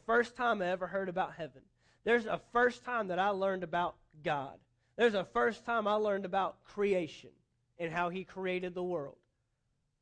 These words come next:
Right? Those are just basic, fundamental, uh, elementary principles, as the writer of Hebrews, uh, spoke of. The elementary principles. Okay?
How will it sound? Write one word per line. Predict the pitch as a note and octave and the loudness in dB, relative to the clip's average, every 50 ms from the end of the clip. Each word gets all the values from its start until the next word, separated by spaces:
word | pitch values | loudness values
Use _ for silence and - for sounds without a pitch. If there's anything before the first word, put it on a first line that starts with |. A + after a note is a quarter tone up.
| _ - | _ 0
Right? | F3+ G3+ A#3+ B3 - - | 4 4 4 4 2 2
Those | F#3+ A3 A#3+ B3 A3+ | 2 4 4 2 2
are | A3 | -2
just | G3 G3+ G3 F3 D#3 D3+ | -6 -6 -8 -8 -4 2
basic, | G3 G#3+ A#3+ B3 - - C4 B3+ B3+ - _ _ _ _ _ _ - | 4 4 4 2 0 -2 -4 -4 -4 -8 _ _ _ _ _ _ 0
fundamental, | B3 B3 B3 B3 A#3+ A#3+ A#3 A3+ A3 G#3+ G#3+ G#3 G#3 G3+ - _ _ _ _ _ - | 2 2 2 2 0 0 2 2 2 2 2 0 0 -2 -6 _ _ _ _ _ 2
uh, | G3 F#3+ F3+ F3 F3+ - | 6 6 6 6 4 2
elementary | A3 B3 B3+ C4 B3+ A#3+ A#3 A3+ A#3 A#3 A3 A3 - - - A3 G#3 G#3 F#3+ - - | 2 4 4 6 4 4 2 2 2 2 0 -2 -4 -8 -6 -4 -4 -4 -6 -8 -10
principles, | - - A#3 A3 A3 - F3 D#3+ D3+ - E2+ _ _ _ _ _ _ _ - | -6 -4 -4 -4 -4 -6 -12 -14 -14 -14 -18 _ _ _ _ _ _ _ -6
as | F3+ F3 D#3+ D3 | -4 -4 -2 -2
the | E3+ E3 | -2 0
writer | F3 F#3 F#3 F3 F3 F3 E3+ | 2 2 2 2 2 0 -2
of | E3+ | -4
Hebrews, | - G3+ G3+ F#3 E3+ E3+ E3 D#3 D#3 - _ _ _ _ _ _ _ _ _ _ _ - - | -6 -8 -10 -8 -8 -8 -8 -8 -10 -12 _ _ _ _ _ _ _ _ _ _ _ -2 2
uh, | F3+ E3 D#3+ D3+ D3 - - - | 2 4 4 2 -2 -6 -10 -14
spoke | - - - - A3 F#3+ E3+ - - | -20 -16 -4 2 2 2 2 2 -2
of. | D#3+ C3+ - - _ _ _ _ _ _ _ _ - | -6 -6 -8 -12 _ _ _ _ _ _ _ _ -12
The | D#3+ - - G#3 | -12 -6 -2 2
elementary | A3 A#3+ A#3+ A3+ A#3 A#3 A3 - - - F#3+ E3 | 2 4 4 4 2 2 0 -2 -4 -6 -8 -8
principles. | - - E3+ C3+ - - - _ _ _ _ _ _ _ _ _ _ _ _ _ _ _ _ _ _ _ _ _ _ _ _ _ _ _ _ _ _ _ C#3+ D3 | -6 -8 -10 -10 -12 -16 -20 _ _ _ _ _ _ _ _ _ _ _ _ _ _ _ _ _ _ _ _ _ _ _ _ _ _ _ _ _ _ _ -18 -12
Okay? | - - F#3 F#3 E3+ | -8 -6 -6 -6 -6